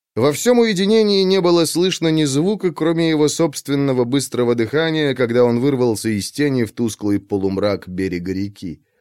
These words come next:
Он увидел, как галера уперлась бортами в гнилую пристань, как развалины пьяно покачиваются в сером полусвете.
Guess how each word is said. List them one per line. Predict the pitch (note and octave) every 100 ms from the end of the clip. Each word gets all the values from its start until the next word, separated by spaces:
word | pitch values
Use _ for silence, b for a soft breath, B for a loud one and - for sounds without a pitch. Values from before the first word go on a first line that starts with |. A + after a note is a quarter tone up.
| _ _ _ _ _ _
Он | D#3 G#3
увидел, | A3 B3 A#3
как | F#3+ F3+ C3
галера | D3+ G3+ G#3
уперлась | F3+ D#3 G3 F3+ E3
бортами | A#2 C3+ - F#3+ F#3 E3
в |
гнилую | A#2+ C#3+ D3+ D#3 C3+
пристань, | A2+ E3+ D#3+ - F2 D#2 D2
как | B2+ C3
развалины | C3 D3 B2 D#3+ E3 D3
пьяно | B2 B2+ C#3 C#3
покачиваются | B2+ A#2 B2 A2+ A2 G#2 G#2 G2+ F#2+
в |
сером | - G2+ F#2+ F#2+
полусвете. | G2+ F#2+ F#2+ - F2 D2+ - D#2